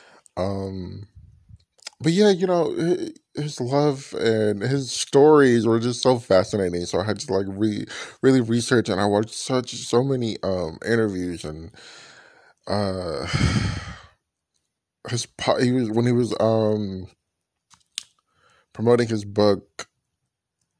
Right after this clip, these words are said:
Life in the Chiffon Trenches, I think it's called,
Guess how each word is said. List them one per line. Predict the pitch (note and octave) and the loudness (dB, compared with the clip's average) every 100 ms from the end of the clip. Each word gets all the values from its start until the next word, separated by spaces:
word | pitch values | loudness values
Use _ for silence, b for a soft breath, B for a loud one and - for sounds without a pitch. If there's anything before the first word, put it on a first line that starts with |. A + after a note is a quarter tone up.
| _ G2+ | _ -4
Life | G2+ G#2 | -2 0
in | G#2 G2+ | -4 -4
the | F#2+ | -4
Chiffon | - - G2 F#2+ F#2+ | -4 -6 -6 -6 -8
Trenches, | - G#2 A2 A2 A2 B2+ | -8 -8 -6 -6 -6 -8
I | F#2 | -10
think | A2+ F#2 - _ _ _ - | -12 -14 -18 _ _ _ -14
it's | - - | -14 -10
called, | A#2 A#2 G#2+ | -10 -10 -12